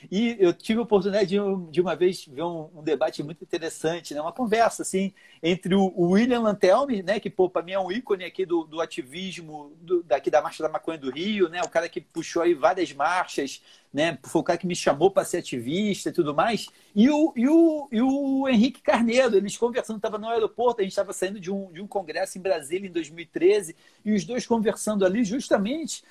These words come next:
né, pra ajustar essa, essa, essa sintonia entre duas gerações, né? Embora que o, o, o Henrique seja totalmente intergeracional, né? Que ele tá, tá em todas já, né?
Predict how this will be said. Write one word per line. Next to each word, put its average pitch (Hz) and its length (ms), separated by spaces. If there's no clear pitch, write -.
né, 220 180
pra 226 180
ajustar 220 600
essa, 208 440
essa, 156 380
essa 160 220
sintonia 185 580
entre 185 240
duas 170 300
gerações, 147 680
né? 156 240
Embora 147 280
que - 120
o, 160 60
o, 139 760
o 143 60
Henrique 143 300
seja 165 200
totalmente 170 440
intergeracional, 165 920
né? 123 120
Que 123 100
ele 117 80
tá, 131 300
tá 123 100
em 151 100
todas 156 500
já, 127 220
né? 131 180